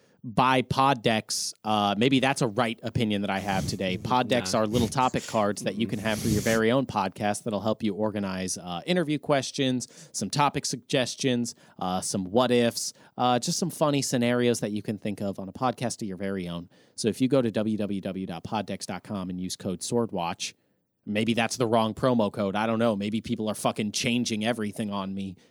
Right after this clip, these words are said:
Speaker 1: today. But for now, I guess it's code Sword Watch, and you'll get ten percent off your first order.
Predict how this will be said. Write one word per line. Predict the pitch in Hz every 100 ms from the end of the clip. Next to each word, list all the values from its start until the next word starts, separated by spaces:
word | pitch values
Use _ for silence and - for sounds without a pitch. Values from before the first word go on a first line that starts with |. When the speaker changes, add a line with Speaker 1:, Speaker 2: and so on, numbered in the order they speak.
| -
Speaker 1:
today. | 113 104 98 95 - - _
But | - 107 101 -
for | - 135
now, | 131 170 156
I | 127 123
guess | 123 117 -
it's | 110 - - -
code | 127 113
Sword | - 135 117
Watch, | 104 101 -
and | 101 104
you'll | 101
get | 101
ten | - 113
percent | 101 - 104
off | 92 98
your | 90
first | 95 92
order. | 98 87 85